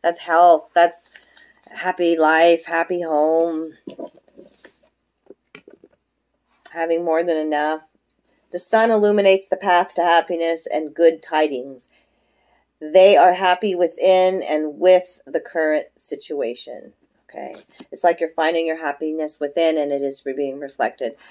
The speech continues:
on the outside as well. And also, like, it's because you've gone through and processed your emotion. A page, though, is an em-,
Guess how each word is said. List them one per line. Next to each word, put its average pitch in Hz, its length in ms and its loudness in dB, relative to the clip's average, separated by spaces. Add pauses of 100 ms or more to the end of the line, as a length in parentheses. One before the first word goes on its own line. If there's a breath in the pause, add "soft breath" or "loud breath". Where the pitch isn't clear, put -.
(920 soft breath)
on 139 280 -2
the 135 120 -2
outside 208 720 0
as 170 220 -2
well. 170 420 2 (140)
And 170 300 4
also, 170 600 0
like, 170 260 0
it's 165 180 -6
because 180 340 -6
you've 170 180 -10
gone 165 280 -2
through 165 200 -2
and 156 100 -6
processed 151 580 -4
your 143 80 -4
emotion. 208 500 -2
A - 60 -16
page, 240 380 -6
though, 220 200 0
is 202 140 -4
an 196 80 -4
em-, 185 160 -4